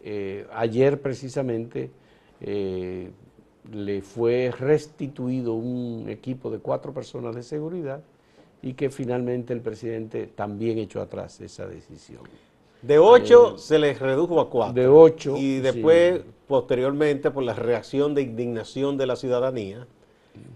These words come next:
Speaker 2: entonces
Speaker 1: Fue
Speaker 2: se
Speaker 1: una lectura correcta de lo que estaba pasando.
Speaker 2: Exacto.
Speaker 1: Muy correcta.
Speaker 2: Es-, eso es importante,
Speaker 1: Por parte
Speaker 2: lo
Speaker 1: del presidente de la República,
Speaker 2: hay
Speaker 1: Luis
Speaker 2: que,
Speaker 1: Abinader.
Speaker 2: hay que, hay que poner el oído en el corazón de la gente del pueblo.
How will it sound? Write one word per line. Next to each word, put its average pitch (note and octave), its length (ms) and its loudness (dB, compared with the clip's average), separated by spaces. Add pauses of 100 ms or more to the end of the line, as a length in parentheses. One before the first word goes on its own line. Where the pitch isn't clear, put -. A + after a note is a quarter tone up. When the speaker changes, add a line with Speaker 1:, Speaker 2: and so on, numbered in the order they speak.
Speaker 2:
entonces A#2+ 640 -6
Speaker 1:
Fue F#3 100 0
Speaker 2:
se F#3+ 40 6
Speaker 1:
una A3 120 6
lectura A3 460 6
correcta D#3 600 2
de A#2 80 2
lo A2+ 120 0
que A#2 80 -8
estaba B2+ 280 0
pasando. G2 520 -12
Speaker 2:
Exacto. B2 520 -2
Speaker 1:
Muy G3 440 2
correcta. D#3+ 720 4
Speaker 2:
Es-, D#3 80 4
eso G#3 120 2
es F#3+ 120 -2
importante, F3+ 580 4
Speaker 1:
Por D#3 160 4
parte F3+ 320 8
Speaker 2:
lo G3 60 6
Speaker 1:
del F3 120 4
presidente D#3+ 640 2
de D#3 120 4
la C#3 100 2
República, C3 500 0
Speaker 2:
hay D3+ 120 4
Speaker 1:
Luis B2 120 0
Speaker 2:
que, D#3+ 300 6
Speaker 1:
Abinader. C#3 320 4
Speaker 2:
hay D3 240 8
que, D#3+ 320 4
hay C#3 160 0
que D3+ 200 0
poner D3 640 0
el C3 140 -2
oído C3+ 300 0
en C3+ 60 0
el A#2+ 80 -6
corazón B2 520 -4
de B2+ 80 -2
la A#2+ 140 -4
gente A2 320 -4
del G2 160 -8
pueblo. F#2+ 460 -10